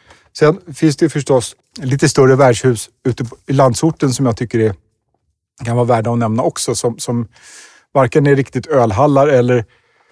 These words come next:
men som är något mer än den här generiska ölstugan. Det finns ett ställe som jag gärna åker till utanför Passau som heter Andorfer. På en höjd, <clears throat> en liten ort som heter Ries. Ehm, ett veteölsbryggeri, ehm, med uteservering och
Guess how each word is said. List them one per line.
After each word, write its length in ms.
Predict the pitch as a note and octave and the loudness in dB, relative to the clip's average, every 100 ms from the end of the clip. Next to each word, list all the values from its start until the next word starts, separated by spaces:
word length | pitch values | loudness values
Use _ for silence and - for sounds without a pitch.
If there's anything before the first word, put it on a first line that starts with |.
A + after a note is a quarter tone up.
| _ _ | _ _
men 100 | D3+ | -4
som 160 | C#3+ C#3+ | 0 2
är 60 | |
något 160 | C3+ B2+ | 2 0
mer 220 | D3+ D3+ | 2 4
än 120 | C#3+ | 4
den 100 | C3+ | 2
här 80 | A#2+ | 0
generiska 540 | A#2+ A#2+ A2+ G#2+ G2+ - | 0 0 -2 -4 -6 -6
ölstugan. 720 | B2 G#2+ - C3 C#3+ C3 A2 | -6 -6 -6 -4 -4 -2 -4
Det 80 | G#2+ | -4
finns 240 | A#2 - | -8 -6
ett 80 | A#2+ | -6
ställe 220 | - A2+ | -2 -4
som 140 | A2 | -2
jag 80 | B2 | -2
gärna 200 | A#2+ A2+ | 0 -2
åker 240 | A2+ F#2+ A#2+ | -4 -6 -6
till 180 | B2 A2 | -4 -6
utanför 300 | G2 G#2+ A#2+ | -8 -10 -8
Passau 520 | - D#3+ - - A2+ | -4 -4 -4 -4 -4
som 160 | - | -6
heter 160 | G#2+ - | -10 -8
Andorfer. 720 | - C3 C#3 C3+ A2 - G#2 F2 _ _ _ - - - _ _ - | -4 -2 0 0 -2 -6 -14 -14 _ _ _ -20 -20 -20 _ _ -8
På 100 | C3 | -4
en 60 | |
höjd, 360 | G2 C#3 A#2 G2+ - - | 2 2 2 -2 -16 -20
<clears throat> 220 | - D#3+ | -8 -6
en 120 | B2+ | -2
liten 320 | A2+ G#2+ A2+ - | -4 -4 -6 -6
ort 180 | G2+ - | -10 -10
som 120 | A2 | -10
heter 180 | G2+ A2 | -4 -4
Ries. 560 | C#3 C3+ G2 - - _ _ | -2 -2 -4 -8 -10 _ _
Ehm, 500 | C3 A2+ A2 G#2+ - - | -6 -4 -4 -4 -8 -12
ett 120 | A#2 | -10
veteölsbryggeri, 1000 | A#2 A#2+ G2+ A2+ G2 G2+ G#2+ A2 B2 C#3+ C#3+ _ - - - _ _ _ _ - | -4 -4 -2 -6 -6 -8 -6 -4 -2 -4 -6 _ -20 -20 -20 _ _ _ _ -6
ehm, 560 | A#2 A2+ A2 G#2+ G#2+ - _ _ C#4 | -4 -2 -2 -4 -6 -10 _ _ -6
med 180 | B2+ A#2+ | -2 0
uteservering 800 | - C3+ - A2 A#2 A#2 A#2 A2+ | 0 -4 -4 -6 -2 0 0 0
och 420 | A2+ - - | -4 -4 -16